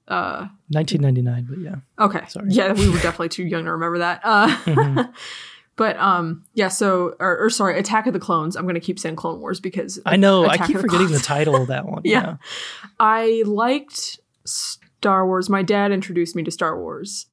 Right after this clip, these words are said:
Speaker 1: and I think we actually started with A New Hope and, like, the, the original trilogy first, because Attack of the Clones and specifically Revenge of the Sith was way too much for child me to handle. The whole, like,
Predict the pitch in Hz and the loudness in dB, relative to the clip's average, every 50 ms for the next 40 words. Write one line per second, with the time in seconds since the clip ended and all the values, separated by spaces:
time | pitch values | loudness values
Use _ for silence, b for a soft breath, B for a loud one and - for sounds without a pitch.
0 | _ _ - 202 202 190 185 180 - - 196 196 202 311 349 339 - - 339 302 | _ _ -2 0 0 0 0 0 0 0 -2 0 0 -2 -2 -2 0 0 0 2
1 | - 165 175 190 202 - - 226 214 208 - - - - 185 170 175 180 180 180 | 2 2 0 0 0 -2 -2 -2 -2 -2 -4 -8 -2 0 2 2 2 2 0 0
2 | 175 170 165 185 190 175 165 160 160 160 160 - - - _ _ _ - 214 202 | -2 -2 -4 -4 -2 -2 -2 -2 -2 -4 -8 -14 -20 -20 _ _ _ 0 2 2
3 | 196 196 190 175 175 185 175 170 165 165 - - - _ _ _ _ _ _ _ | 4 4 2 2 2 2 2 2 0 -2 -6 -14 -20 _ _ _ _ _ _ _
4 | - 196 185 180 170 170 165 160 - - - 202 185 175 170 165 160 - - 202 | -2 -2 0 0 0 0 -2 -4 -6 -10 -8 -4 0 0 2 2 0 -2 -6 -8
5 | - - 180 165 170 180 180 175 190 208 208 202 202 220 202 196 190 180 180 - | -4 -2 -2 0 0 0 0 0 0 0 0 0 0 0 0 0 0 -2 -2 -2
6 | 196 202 202 202 B B B B B B - 233 220 - 202 226 254 269 247 220 | -2 -2 -2 -4 B B B B B B 0 0 0 0 0 2 2 4 4 4
7 | 196 185 185 196 - - - - 202 190 220 208 202 208 202 214 196 190 196 - | 2 2 0 -2 -6 -6 -4 -4 -4 0 0 0 0 2 0 0 0 -2 -2 -2
8 | 214 208 208 202 196 185 185 185 185 - - - 190 196 190 190 180 175 170 - | 0 0 2 2 0 0 -2 -4 -6 -8 -8 -4 -2 0 0 2 0 -2 -2 -4
9 | - - - 220 202 - 359 339 294 285 - 214 196 185 180 170 - 196 190 170 | -6 -2 -2 -2 2 2 2 2 2 2 2 2 2 2 2 2 0 -2 0 0
10 | 190 202 196 196 175 170 165 - - 196 196 202 170 180 170 165 165 165 170 196 | 2 2 2 0 0 -4 -4 -2 -2 -2 -2 -2 -2 -2 -2 -2 -2 0 2 2
11 | 226 262 277 233 - 214 196 180 165 160 160 - - - 180 175 - 180 165 165 | 2 2 0 0 0 0 0 2 0 -2 -4 -6 -6 -6 -6 -2 0 0 0 0
12 | 165 156 156 156 156 151 180 175 170 165 165 165 165 170 175 - _ _ - 180 | 0 -2 -2 -4 -4 -4 -4 -6 -6 -6 -4 -4 -4 -4 -6 -8 _ _ -4 0
13 | 180 190 180 175 196 190 180 175 175 170 165 165 - - | 0 0 2 2 2 2 2 2 2 2 0 -2 -6 -12